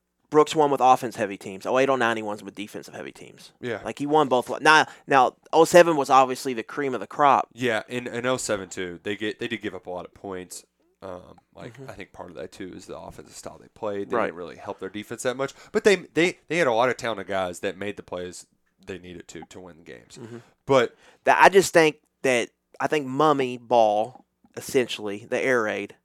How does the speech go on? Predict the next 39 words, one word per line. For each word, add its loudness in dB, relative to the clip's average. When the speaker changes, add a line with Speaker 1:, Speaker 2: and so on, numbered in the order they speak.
Speaker 1:
one, 6
I 6
think -2
it -6
took -4
a -4
big -2
step 2
back 2
when -8
Leach -8
left. -12
Speaker 2:
Mm-hmm. -20
Speaker 1:
I -10
think 0
Mumme 6
gets 6
credit 8
for 0
this -2
offensive 2
tree, -6
and -4
he -6
should. 0
But -2
the -2
majority 4
of 6
those 4
branches 0
are -4
branching -2
off 2
Mike -4
Leach. -16
Speaker 2:
Right, -4
right. -8
Speaker 1:
And -4